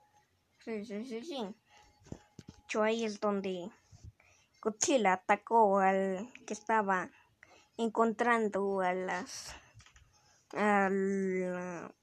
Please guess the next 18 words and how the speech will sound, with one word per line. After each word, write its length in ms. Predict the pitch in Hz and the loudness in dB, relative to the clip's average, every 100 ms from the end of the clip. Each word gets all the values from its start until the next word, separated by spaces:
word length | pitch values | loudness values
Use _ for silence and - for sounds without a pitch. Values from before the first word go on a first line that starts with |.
| - | -20
pues 220 | - - | -16 -8
a 80 | 135 | -8
los 640 | - - - - - - - | -8 -18 -20 -20 -20 -20 -14
que 140 | 165 | -12
se 80 | - | -10
escondían, 560 | - - 185 226 185 120 | -4 0 0 0 -4 -6
¿no? 100 | 190 | -8
A 60 | |
los 160 | 180 - | -10 -14
concursantes. 880 | - - - - 180 - - - - _ _ _ _ _ - - | -14 -12 -2 2 2 2 -10 -14 -16 _ _ _ _ _ -20 -18
Está 260 | - - | -8 -4
bien, 240 | - - - 156 - _ - | -4 -4 -12 -18 -20 _ -14
está 260 | - 190 | -8 -8
bien, 160 | 135 - - | -8 -10 -16
está 260 | - 202 | -14 -12
bien, 260 | 165 170 185 | -12 -14 -16
está 200 | 208 214 | -16 -14
bien. 220 | 180 - | -14 -14